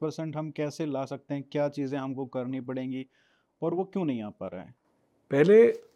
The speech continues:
Speaker 2: ये दस percent number critical क्यों है? तो ये हमको थोड़ा सोचना पड़ेगा। जो
Speaker 1: मतलब,
Speaker 2: भी
Speaker 1: मैं चाहूँगा कि आप वो भी, अ, calculation भी बताएं। अगर हम आज से तीस साल तक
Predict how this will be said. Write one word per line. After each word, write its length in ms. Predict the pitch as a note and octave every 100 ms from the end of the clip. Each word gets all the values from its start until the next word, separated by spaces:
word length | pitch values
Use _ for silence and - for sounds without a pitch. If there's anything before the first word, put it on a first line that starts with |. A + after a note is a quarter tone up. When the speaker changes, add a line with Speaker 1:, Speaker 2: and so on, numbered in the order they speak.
| _ -
Speaker 2:
ये 120 | C#3+
दस 220 | C#3 C#3
percent 340 | - F#3+ G3+ F3+
number 240 | E3 F3+
critical 420 | F#3 D3+ F3 F#3
क्यों 340 | D3 E3 D3+ D#2+
है? 120 | - _ _ -
तो 120 | A#2
ये 340 | A2+ C#3+ D3+
हमको 240 | C#3 C#3 - C#3
थोड़ा 160 | C3+
सोचना 360 | B2+ B2+ A2+ A2+
पड़ेगा। 320 | - E2 - - _ _ _ _ _ -
जो 100 | -
Speaker 1:
मतलब, 120 | D3 F#3
Speaker 2:
भी 60 |
Speaker 1:
मैं 100 | F#3
चाहूँगा 340 | F#3 F3 F3+ F3+
कि 120 | F3+
आप 160 | F3 E3
वो 160 | E3
भी, 140 | E3 F#3
अ, 80 | F3 -
calculation 960 | C#3+ C3+ C3+ - D3+ C#3+ E3 D#3 F3+ F3
भी 100 | E3+
बताएं। 340 | C#3 C3+ C#3+
अगर 220 | D3 D3+
हम 280 | C#3 C#3+ C3+ -
आज 240 | C#3+ D3
से 240 | C#3+ C#3+ C#3+
तीस 360 | - E3 D#3+
साल 180 | C#3 A#2+
तक 240 | - C3